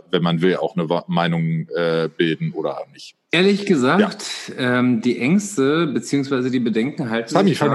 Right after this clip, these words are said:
Speaker 2: gerade
Speaker 1: mal an.
Speaker 2: bei mir
Speaker 1: Wie ist denn das
Speaker 2: wirklich
Speaker 1: in
Speaker 2: in
Speaker 1: Graz,
Speaker 2: Grenzen,
Speaker 1: in Österreich
Speaker 2: aber
Speaker 1: und bei dir so? Was,
Speaker 2: mir gar
Speaker 1: was
Speaker 2: nicht auf
Speaker 1: machst
Speaker 2: die
Speaker 1: du? Wie geht's dir
Speaker 2: Gesamtsituation
Speaker 1: damit?
Speaker 2: gesehen,
Speaker 1: Und was hast du
Speaker 2: sondern
Speaker 1: noch für
Speaker 2: ich bin
Speaker 1: Bedenken,
Speaker 2: wirklich,
Speaker 1: für Ängste
Speaker 2: wirklich
Speaker 1: oder
Speaker 2: froh,
Speaker 1: vielleicht keine
Speaker 2: dass
Speaker 1: mehr?
Speaker 2: wir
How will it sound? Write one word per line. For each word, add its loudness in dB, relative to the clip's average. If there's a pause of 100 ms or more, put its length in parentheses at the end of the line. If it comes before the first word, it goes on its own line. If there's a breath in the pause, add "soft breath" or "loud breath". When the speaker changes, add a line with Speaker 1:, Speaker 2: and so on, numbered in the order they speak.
Speaker 2:
gerade 4
Speaker 1:
mal 2
an. -4
Speaker 2:
bei -2
mir -2
Speaker 1:
Wie 2
ist 2
denn 0
das 2
Speaker 2:
wirklich 0
Speaker 1:
in -
Speaker 2:
in 0
Speaker 1:
Graz, 2
Speaker 2:
Grenzen, -2
Speaker 1:
in -2
Österreich 2
Speaker 2:
aber -2
Speaker 1:
und -4
bei 0
dir 0
so? 0
Was, 0
Speaker 2:
mir -2 (100)
gar 0
Speaker 1:
was 2
Speaker 2:
nicht 0
auf 2
Speaker 1:
machst 0
Speaker 2:
die 4
Speaker 1:
du? 4
Wie 2
geht's 2
dir 2
Speaker 2:
Gesamtsituation 0 (180)
Speaker 1:
damit? 4
Speaker 2:
gesehen, 0
Speaker 1:
Und -2
was 2
hast 0
du 0
Speaker 2:
sondern 0
Speaker 1:
noch -4
für -8
Speaker 2:
ich 0
bin -4
Speaker 1:
Bedenken, 0
Speaker 2:
wirklich, 0
Speaker 1:
für -2
Ängste 0 (120)
Speaker 2:
wirklich 2
Speaker 1:
oder 0
Speaker 2:
froh, 2
Speaker 1:
vielleicht 2
keine 2
Speaker 2:
dass 0
Speaker 1:
mehr? 2
Speaker 2:
wir -2